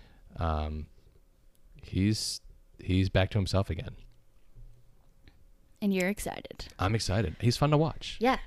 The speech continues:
Speaker 2: no doubt. Um, I, so maybe breaking rules here, but I have two hitters of the week. They both, they have the same first name and they're on the same team.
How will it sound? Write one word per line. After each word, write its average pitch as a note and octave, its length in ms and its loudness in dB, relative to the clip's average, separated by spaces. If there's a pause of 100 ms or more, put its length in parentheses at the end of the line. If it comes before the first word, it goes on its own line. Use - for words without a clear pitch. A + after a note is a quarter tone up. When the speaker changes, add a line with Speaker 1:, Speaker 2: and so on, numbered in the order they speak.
Speaker 2:
no G3+ 140 4
doubt. G3+ 260 6 (920)
Um, B3 320 12
I, C#4 760 12
so B3 260 10
maybe A3+ 300 12
breaking G#3 380 8
rules G#3+ 340 10
here, F#3+ 280 8
but F#3+ 140 6
I G3+ 220 8
have G3+ 520 6
two A#3 200 8
hitters G#3+ 280 6
of G3 120 0
the F#3+ 100 -2
week. F#3+ 460 -2
They G3 100 2
both, A#3 320 6
they A#3+ 80 4
have B3+ 220 6
the C#4+ 80 6
same C4 240 6
first B3 200 2
name A3 200 4
and G#3 100 4
they're G3+ 100 2
on G3 180 6
the F#3+ 60 2
same F3+ 220 -2
team. F3+ 440 -6